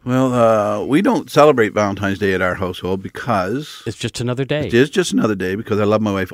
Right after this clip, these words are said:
Speaker 1: all the time. But Valentine's Day is actually our anniversary. We had our first date on Valentine's Day. So yesterday was actually our thirty-third anniversary
Speaker 2: Wow.
Speaker 1: of our first, um,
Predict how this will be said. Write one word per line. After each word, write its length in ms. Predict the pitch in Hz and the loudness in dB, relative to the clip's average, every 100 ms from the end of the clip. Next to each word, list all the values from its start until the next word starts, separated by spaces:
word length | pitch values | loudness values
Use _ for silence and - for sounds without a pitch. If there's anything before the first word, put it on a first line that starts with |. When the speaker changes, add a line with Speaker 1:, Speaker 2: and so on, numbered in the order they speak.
| - | 0
Speaker 1:
all 180 | 104 113 | 4 4
the 100 | 101 | 2
time. 460 | - 87 78 139 - _ _ - | -6 -8 -8 -8 -10 _ _ -4
But 200 | 92 - | -2 -2
Valentine's 540 | 95 131 196 123 104 | 2 2 4 0 0
Day 100 | 101 | 0
is 140 | 98 98 | 0 0
actually 340 | 98 - 98 | -2 0 0
our 160 | 95 98 | 2 0
anniversary. 540 | 95 98 127 - 82 | 0 -2 -2 -2 -4
We 180 | 90 98 | -2 0
had 140 | 101 | 0
our 80 | 90 | 0
first 260 | - 92 - | 0 -2 0
date 160 | 92 | -2
on 120 | 120 90 | -2 -4
Valentine's 420 | 85 85 82 87 | -8 -10 -10 -10
Day. 200 | 87 85 | -12 -12
So 160 | - 90 | -8 -6
yesterday 360 | 101 123 131 | -6 -4 -4
was 140 | 98 95 | -2 -2
actually 280 | 92 - 87 | -4 -4 -6
our 60 | 90 | -6
thirty-third 600 | - 110 101 - 101 95 | -4 -2 -2 -2 -2 -2
anniversary 640 | 92 82 98 120 87 90 - _ - | -6 -6 -8 -6 -8 -10 -12 _ -10
Speaker 2:
Wow. 160 | 147 | -4
Speaker 1:
of 60 | 196 90 85 | 0 0 0
our 80 | 82 | -4
first, 460 | - 92 87 - | -2 -2 -2 -10
um, 480 | 92 87 85 82 95 | -12 -10 -12 -14 -18